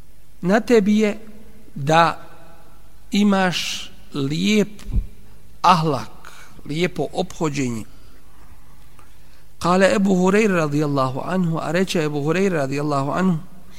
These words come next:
"Wa ma husnul huluki, ja Rasulallah, a šta je to lijepo ophođenje, Allahov poslaniće?" Kale:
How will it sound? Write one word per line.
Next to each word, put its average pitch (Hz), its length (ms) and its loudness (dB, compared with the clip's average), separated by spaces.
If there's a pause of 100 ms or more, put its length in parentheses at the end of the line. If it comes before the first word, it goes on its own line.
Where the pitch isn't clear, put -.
(480)
"Wa 147 160 6
ma 220 320 8
husnul 190 460 4
huluki, 185 500 4
ja 180 160 6
Rasulallah, 143 720 2 (520)
a 143 200 0
šta - 240 0
je 285 160 6
to 175 200 2
lijepo 190 440 2 (140)
ophođenje, 147 680 2
Allahov 160 460 2
poslaniće?" 156 760 -2 (640)
Kale: 190 580 6